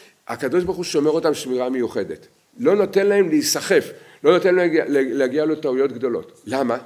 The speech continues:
למה דוד המלך ידע להגיד ולהשיג את ההשגה הזאת, "רגלי חסידיו ישמור"? כי דוד המלך ידע לקחת אחריות. דוד המלך ידע, "יש בעיות, אני האשם." אבל היה הולך לעשות חשבון הנפש,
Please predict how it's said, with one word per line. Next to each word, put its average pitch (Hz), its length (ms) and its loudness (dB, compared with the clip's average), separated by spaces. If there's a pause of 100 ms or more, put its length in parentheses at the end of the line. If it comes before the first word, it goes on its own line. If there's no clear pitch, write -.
(540)
למה 160 600 2
דוד 147 200 0
המלך 170 360 0
ידע 127 280 0
להגיד 139 560 0 (300)
ולהשיג 120 460 0
את 170 100 -2
ההשגה 143 440 0
הזאת, 160 260 0
"רגלי 131 220 -2
חסידיו 135 420 -8
ישמור"? 104 440 -10 (520)
כי 107 80 -10
דוד 131 240 2
המלך 180 300 -4
ידע 156 180 -4
לקחת 147 400 -6
אחריות. 95 500 -10 (760)
דוד 156 200 0
המלך 165 300 -2
ידע, 151 360 2 (800)
"יש 165 320 6
בעיות, 160 640 6 (280)
אני 160 220 6
האשם." 113 340 0 (440)
אבל 123 140 0
היה 180 140 4
הולך 190 240 4
לעשות 196 280 0
חשבון 190 320 0
הנפש, 190 580 -2